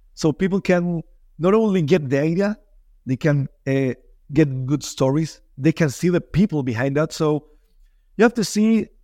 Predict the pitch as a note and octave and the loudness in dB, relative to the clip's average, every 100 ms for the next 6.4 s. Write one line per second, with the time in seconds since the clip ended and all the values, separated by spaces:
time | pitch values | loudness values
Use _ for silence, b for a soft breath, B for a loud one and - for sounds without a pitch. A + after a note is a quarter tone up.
0 | _ _ - _ - D#3 - - - A3 | _ _ -20 _ -6 -6 -6 -10 2 2
1 | G3 A3+ G3+ F3+ E3 D#3 C#3+ - _ _ | 4 2 4 2 0 0 -2 -8 _ _
2 | C3+ C#3 C3+ B2+ A#2 F3+ - _ - C#3+ | -2 0 0 -2 -2 -2 -4 _ -4 0
3 | D3+ - C#3 C3+ C#3+ D#3 - _ _ _ | 0 -2 -2 0 2 -2 -6 _ _ _
4 | _ _ _ _ D3 F#3+ G3+ F3 D3+ - | _ _ _ _ -2 2 2 2 -2 -4
5 | E3+ D#3 D3+ C3+ F#3 - F#3 F#3 D#3 C#3+ | 0 2 2 0 -2 0 0 0 0 -2
6 | E3 E3+ F3 E3+ | 0 0 0 -2